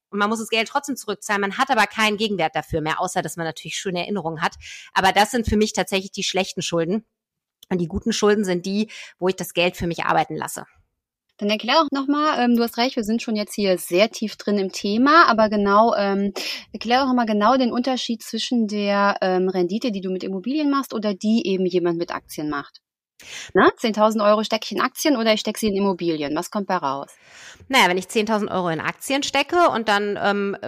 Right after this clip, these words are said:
Speaker 1: steigen die Aktien, wir machen's jetzt ganz einfach, um hundert Prozent,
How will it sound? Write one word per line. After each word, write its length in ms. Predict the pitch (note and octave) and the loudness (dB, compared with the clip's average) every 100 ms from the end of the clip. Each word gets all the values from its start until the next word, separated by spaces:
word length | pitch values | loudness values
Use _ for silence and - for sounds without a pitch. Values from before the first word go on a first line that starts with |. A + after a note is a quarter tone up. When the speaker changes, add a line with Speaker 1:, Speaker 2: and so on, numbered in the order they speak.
| - - | -12 -10
Speaker 1:
steigen 800 | - - F#3 F#3 A#3+ C4 B3+ A3 | -8 0 4 6 4 2 -2 0
die 140 | A3+ | 0
Aktien, 340 | G#3 - A3+ G3 | 0 -2 -2 0
wir 80 | |
machen's 220 | F#3 G#3+ F#3+ | 2 0 -2
jetzt 140 | E3+ | 2
ganz 200 | G#3 C4 | 2 2
einfach, 540 | - E3 - C3+ - - | 2 0 0 -2 -2 -2
um 220 | G3 F3 | 0 2
hundert 260 | A3 A#3 | 4 4
Prozent, 520 | - A#3+ - - - | 4 0 2 2 0